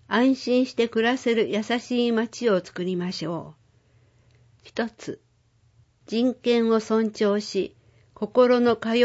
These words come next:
い合う温かい街を作りましょう。一つ。スポーツに親しみ、健康で活力のある街を作りましょう。一つ。知恵を出し合い、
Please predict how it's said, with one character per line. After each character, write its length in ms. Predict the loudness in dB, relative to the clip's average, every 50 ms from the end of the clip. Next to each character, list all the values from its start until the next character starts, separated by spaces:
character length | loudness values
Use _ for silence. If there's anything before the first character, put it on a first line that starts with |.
| 6 6
い 140 | 4 4 2
合 140 | 0 0
う 220 | 0 0 -2 -2 -6 _ -12
温 360 | -6 -2 -2 -2 -2 -2 -4
か 140 | -4 -2 0
い 120 | 0 0 0
街 400 | 0 0 -2 -2 -4 -2 0 0
を 120 | 0 -2
作 220 | -4 -10 -8 -6
り 140 | -6 -4 -4
ま 140 | -4 -6 -6
し 140 | -8 -8 -10
ょ 220 | -10 -10 -10 -14 -16
う。 20 | -20 -20 _ _ _ _ _ _ _ _ _ _ _ _ _ _ _ _ _ _
一 260 | -16 -10 -6 -6 -6 -6
つ。 300 | -10 -14 -12 -12 -14 -14 _ _ _ _ _ _ _ _ _ _ _ _ _ _ _ _
ス 180 | -20 -20 -12 -4
ポ 200 | 0 4 4 6
ー 80 | 4 4
ツ 180 | 2 0 0
に 140 | 2 2 0
親 220 | 0 0 -2 -2
し 220 | -2 -2 -4 -4 -2
み、 240 | -2 -4 -6 -8 -16 _ _ _ _ _ _ _
健 300 | -2 0 2 2 0 -2 -4
康 300 | -4 -2 0 0 2 2
で 240 | 2 0 0 -2 _ _ _ _
活 340 | -10 -6 -4 -4 -2 0 0
力 280 | 2 2 2 2 2 2
の 160 | 2 2 2
あ 80 | 2 2
る 140 | 2 2
街 400 | 2 0 -2 -4 -6 -4 0 0
を 100 | 0 0 0
作 220 | -4 -8 -6 -4
り 140 | -4 -2 -2
ま 140 | -4 -4 -6
し 160 | -6 -6 -6
ょ 260 | -6 -6 -8 -10 -16 _
う。 40 | _ _ _ _ _ _ _ _ _ _ _ _ _ _ _ _ _ _ _ _ _
一 260 | -14 -8 -6 -6 -6
つ。 320 | -6 -10 -14 -14 -14 -14 _ _ _ _ _ _ _ _ _ _ _ _ _ _ _
知 220 | -14 -8 -4 -2 0
恵 140 | 2 2
を 140 | 0 0 -2
出 160 | -4 -6 -8
し 280 | -10 -10 -8 -6 -4 -2
合 80 | -2 -2
い、 180 | -4 -6 -10